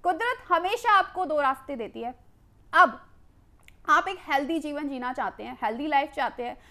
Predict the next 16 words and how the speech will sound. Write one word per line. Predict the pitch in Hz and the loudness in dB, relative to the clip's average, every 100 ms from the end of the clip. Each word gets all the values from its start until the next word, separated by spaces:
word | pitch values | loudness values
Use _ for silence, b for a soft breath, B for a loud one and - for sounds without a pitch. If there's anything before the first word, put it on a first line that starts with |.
| b - | b -8
कुदरत | 254 311 320 | 0 2 2
ने | 359 | 0
आपको | 370 359 | 0 -2
दो | 359 330 | -4 0
रास्ते | 320 320 - | 0 -2 -8
दिए, | 277 330 466 - _ _ _ - - - - | -8 -6 -8 -14 _ _ _ -20 -20 -16 -4
एक | 269 311 320 | -4 0 2
तरफ | 320 339 - | 2 0 -2
बर्गर, | 247 254 294 311 | -2 0 0 -2
पिज़्ज़ा, | 311 269 240 285 294 | -4 -6 0 0 0
पैटीज | - 240 277 285 254 - - - - | -6 -10 -8 -10 -12 -20 -20 -16 -6
बढ़िया | 247 269 | -4 -2
बढ़िया | 269 277 277 | -2 -2 -2
खाओ, | - 277 311 - - - - b b b b | 2 2 2 -2 -20 -20 -20 b b b b
एक | 294 330 330 | 2 2 2
तरफ | 311 311 311 | 4 2 0